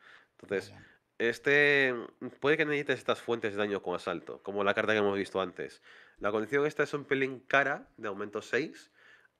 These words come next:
Speaker 1: pero ante una carencia de otros recursos, esa es la función que quiere sacar.
Speaker 2: Ujú,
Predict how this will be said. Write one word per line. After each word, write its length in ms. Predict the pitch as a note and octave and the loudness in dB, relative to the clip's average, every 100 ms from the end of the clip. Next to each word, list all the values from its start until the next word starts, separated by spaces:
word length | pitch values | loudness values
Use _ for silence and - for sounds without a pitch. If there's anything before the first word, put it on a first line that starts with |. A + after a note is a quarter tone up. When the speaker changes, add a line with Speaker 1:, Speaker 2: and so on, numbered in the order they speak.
| _ | _
Speaker 1:
pero 680 | A#2+ G#2+ G#2 G#2 G#2 - - | 2 4 4 4 4 4 4
ante 420 | A#2 A2 - A2 | 2 0 -4 -2
una 200 | A2+ B2 | 2 4
carencia 500 | A#2+ A#2 A2+ A2 A2+ | 6 6 4 2 2
de 60 | |
otros 340 | G#2+ A2 A2 G#2 G2+ | 2 -2 -10 -12 -10
recursos, 680 | G#2 G#2 A#2+ A#2+ D#3+ A#3 - - | -6 -4 -2 -2 -2 -4 -12 -12
esa 420 | - - - C3 D#2 C#2+ | -12 -10 -4 -2 -2 -4
es 100 | A2+ | 0
la 380 | A2+ G#2+ G2 F#2+ | 6 10 10 6
función 300 | - G#2 G2 | 2 -2 -2
que 140 | - | -2
quiere 160 | F2+ F2 | -2 -2
sacar. 340 | - G2 F3 _ _ _ _ - _ _ _ | -2 -4 -4 _ _ _ _ -20 _ _ _
Speaker 2:
Ujú, 380 | D3+ A#2 C#3 A#3 | -6 -4 -6 -8